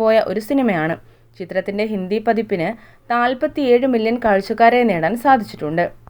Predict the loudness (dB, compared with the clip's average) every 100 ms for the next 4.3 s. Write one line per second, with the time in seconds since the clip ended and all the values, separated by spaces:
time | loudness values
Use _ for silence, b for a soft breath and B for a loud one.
0 | _ _ _ _ _ _ _ -6 -6 -2
1 | 2 4 6 4 4 0 0 2 4 4
2 | 4 2 0 2 2 2 0 2 0 2
3 | 4 4 4 4 2 2 0 0 0 2
4 | 2 2 0